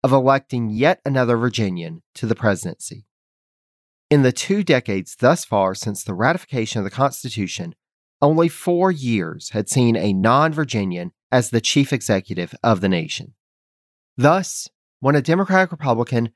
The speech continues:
quote-unquote harmony convention was held in Lancaster, Pennsylvania in early March to decide on presidential electors, the slate chosen was, quote, "carefully chosen from the two domestic factions,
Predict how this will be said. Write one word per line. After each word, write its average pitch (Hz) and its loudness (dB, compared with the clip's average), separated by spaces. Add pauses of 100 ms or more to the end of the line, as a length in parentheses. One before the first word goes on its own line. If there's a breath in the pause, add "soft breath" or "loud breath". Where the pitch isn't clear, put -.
(160)
quote-unquote 156 0 (200)
harmony 175 4
convention 95 -2 (280)
was 143 4
held 151 2
in 120 0
Lancaster, 143 0
Pennsylvania 127 -2
in 135 -2
early 170 4
March 92 -2 (200)
to - -2
decide 147 2
on 113 -2
presidential 139 0
electors, - -8 (360)
the 120 -4
slate 165 2
chosen 123 -2
was, 101 -2
quote, 160 -2 (460)
"carefully 190 0
chosen 113 0
from 110 -4
the 101 -4
two 175 -2
domestic 127 0
factions, - -4